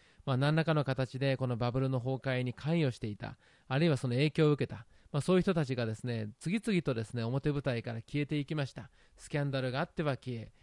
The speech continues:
えー、スキャンダルが発覚しては消えということですね。で、そうした中で、当時もですね、まあ、昔のこの映画の頃と同じように、まあ、三島重役のような雰囲気の人たちがどんどん社会の表に出てきたんだと思うんです。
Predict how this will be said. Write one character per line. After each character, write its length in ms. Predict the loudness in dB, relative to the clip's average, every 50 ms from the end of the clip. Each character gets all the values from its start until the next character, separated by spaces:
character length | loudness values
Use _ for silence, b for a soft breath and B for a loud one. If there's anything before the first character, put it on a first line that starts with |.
| b b b
え 60 | -8
ー、 20 | -6
ス 100 | -6 -2
キ 80 | -2 0
ャ 60 | 0
ン 80 | 0
ダ 80 | 0 -2
ル 80 | -4 -4
が 80 | -4
発 160 | -6 -6 -6
覚 180 | -8 -6 -6 -6
し 80 | -8 -4
て 80 | 0
は 140 | 2 2 2
消 160 | 0 -2 -4
え 40 | -4
と 140 | -6 -10 -14 b b b b -2
い 80 | -2
う 60 | 0
こ 100 | 0 -2
と 80 | -6 -6
で 80 | -10 -8
す 100 | -6 -2
ね。 220 | 0 0 0 -2 _ b b b b b b b b b
で、 160 | 2 2 2
そ 200 | 2 0 0 0
う 60 | -2
し 60 | -2 -2
た 100 | -4 -2
中 240 | -2 -2 -2 -2
で、 320 | 0 2 0 0 0 -4 b b b b b _ -6
当 180 | -2 0 0
時 120 | 2 2 2
も 120 | 0 0
で 100 | -2 -4
す 80 | -6 -4
ね、 280 | -4 -4 -4 -4 -6 -6
ま 300 | -6 -6 -6 -6 -8 -10
あ、 40 | -12 _
昔 460 | -10 -8 -6 -4 -2 -2 -2 0 0
の 80 | -2 -2
こ 100 | -2 0
の 80 | 0 2
映 120 | 2 2
画 80 | 2 0
の 100 | -2 -2
頃 180 | -2 -4 -2
と 160 | -2 -2 -2
同 180 | -2 0 -2 -2
じ 100 | 0 0
よ 140 | 2 2 2
う 40 | 0
に、 200 | -2 -4 -6 b b b b b -6
ま 60 | -6
あ、 20 |
三 280 | -4 -2 -2 0 0 2
島 200 | 2 2 2 2
重 160 | 2 2 2
役 180 | 2 2 2 0
の 80 | -2
よ 80 | -2 -4
う 20 |
な 60 | -2 -2
雰 100 | -2 -2
囲 40 | -2
気 80 | -2 -2
の 80 | -4
人 140 | -4 -4 -4
た 60 | -4
ち 80 | -4 -4
が 100 | -6 -2
ど 140 | -2 -2 0
ん 100 | 2 4
ど 140 | 4 4 4
ん 160 | 2 0 b b b b
社 160 | b -6 -2 0
会 140 | 0 2
の 80 | 2 2
表 220 | 0 0 0 0
に 60 | 0 0
出 80 | 0
て 100 | -2 -2
き 60 | -2
た 100 | -2 -2
ん 40 | -2
だ 120 | -2 -2 -2
と 80 | -2 -2
思 120 | -2 -2
う 20 | -2
ん 40 | -4
で 100 | -6 -10
す。 140 | -14 -18